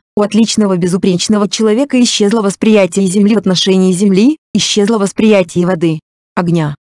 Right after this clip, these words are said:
воздуха, сферы безграничного пространства, сферы безграничного сознания,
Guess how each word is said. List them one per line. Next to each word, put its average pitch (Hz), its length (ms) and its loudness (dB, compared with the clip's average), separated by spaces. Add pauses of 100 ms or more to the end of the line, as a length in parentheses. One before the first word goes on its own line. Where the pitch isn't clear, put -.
(120)
воздуха, 165 680 -2 (340)
сферы 214 300 0
безграничного 196 720 0
пространства, 156 800 -4 (360)
сферы 214 300 0
безграничного 190 680 0
сознания, 156 720 -2